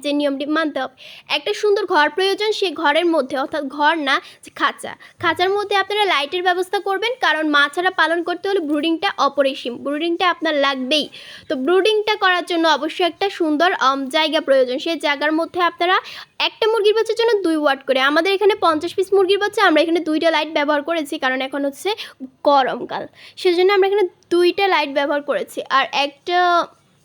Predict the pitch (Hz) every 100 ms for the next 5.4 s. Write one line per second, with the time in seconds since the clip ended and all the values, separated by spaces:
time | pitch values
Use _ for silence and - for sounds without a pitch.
0 | _ _ _ _ _ - _ - - 330
1 | 370 359 359 370 381 370 285 277 330 359
2 | 370 339 370 392 330 311 403 403 320 294
3 | 214 277 330 339 311 330 311 311 320 311
4 | 359 508 - - - 285 294 285 262 -
5 | 277 277 262